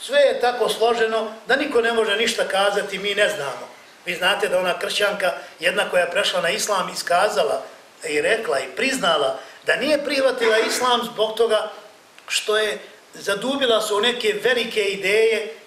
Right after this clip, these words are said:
i u neke velike misli. Nego je islam prihvatila samo zbog toga što je islam sve rašlanio i sve lijepo ljudima pojasnio. I ona kaže, "Sve je u islamu riješeno.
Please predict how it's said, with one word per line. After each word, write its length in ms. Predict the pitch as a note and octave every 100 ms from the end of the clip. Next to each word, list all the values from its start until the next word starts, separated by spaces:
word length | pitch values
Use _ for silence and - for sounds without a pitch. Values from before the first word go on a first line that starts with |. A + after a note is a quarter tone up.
| -
i 100 | F3+
u 80 |
neke 380 | F#3+ G#3+ G#3 E3+ D#3
velike 460 | F#3+ G3 F#3+ E3+ D#3+
misli. 440 | E3+ E3 C#3 - - - - - -
Nego 160 | - A3
je 100 | A#3+
islam 320 | D4+ C4 A#3+
prihvatila 500 | A#3+ C4 B3+ A#3+ F#3+
samo 340 | - D4 D4 A3
zbog 220 | G3+ F#3+ -
toga 340 | A#3 G#3 F#3+ - -
što 180 | - -
je 100 | F3
islam 580 | A3 B3+ G#3 G#3 F3 -
sve 280 | - - B3
rašlanio 880 | A3+ F#3 - F3+ G3+ A3+ A#3 A#3 G#3+ - - -
i 100 | F3
sve 320 | D#3+ - A3+ G#3 D3 -
lijepo 540 | C#3 G3 A3 A3 F#3+
ljudima 420 | F3 F3+ G3+ G3
pojasnio. 540 | D#3+ C#3+ B2+ B2+ B2+ A2+ - - -
I 60 | D#3
ona 180 | G3 -
kaže, 360 | A3+ A3 F#3
"Sve 280 | - - A3
je 260 | A#3+ A3 - - -
u 80 | F3+
islamu 420 | F3 F#3+ A3 G#3+
riješeno. 440 | G#3+ F#3 - B2+